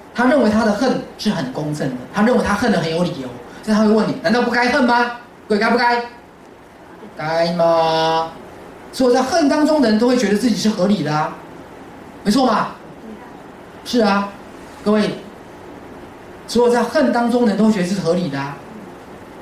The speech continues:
好，像我大家，跟大家开玩笑，以前我跟我妈妈在说话的时候，我就跟我妈妈说：“啊，人家也不是故意。”我妈说：“啊，你不了解他有多可恶。”有没有？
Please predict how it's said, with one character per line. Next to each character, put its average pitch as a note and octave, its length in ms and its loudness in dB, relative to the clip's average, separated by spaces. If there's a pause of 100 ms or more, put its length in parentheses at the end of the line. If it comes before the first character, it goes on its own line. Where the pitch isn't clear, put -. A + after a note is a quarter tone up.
(300)
好， - 240 0
像 A3 200 2
我 E3 80 0
大 G3+ 160 4
家， - 60 0
跟 G#3+ 140 4
大 G#3+ 80 4
家 G#3 160 4
开 G#3 120 0
玩 E3 140 2
笑， - 240 0 (180)
以 - 40 -14
前 F3+ 100 -4
我 D#3+ 80 0
跟 G#3+ 120 4
我 F#3 100 4
妈 F#3 180 0
妈 F#3+ 160 0
在 F#3+ 160 0
说 G3 180 -2
话 F#3+ 200 2
的 D#3+ 60 -2
时 D#3 80 -2
候， F3 180 0 (280)
我 C#3+ 60 -10
就 G3 120 2
跟 G#3 100 4
我 F#3 100 4
妈 F3+ 140 2
妈 F#3+ 140 0
说 G3+ 140 0 (200)
：“啊， D#3+ 80 -4
人 D3+ 120 2
家 F#3+ 120 0
也 E3+ 80 0
不 C3+ 100 -4
是 - 120 -6
故 F#3 160 -4
意。” F3 40 -2
我 D#3+ 60 -2
妈 - 80 -2
说 - 140 -2
：“啊， A#3+ 80 0
你 B3+ 80 4
不 G4+ 100 2
了 D#4 220 4
解 A#3+ 120 4
他 A#3+ 180 2
有 A3+ 60 2
多 B3 140 4
可 G#3 240 2
恶。” B3+ 140 2 (1700)
有 F3+ 60 0
没 A#3 80 6
有？ A3+ 180 2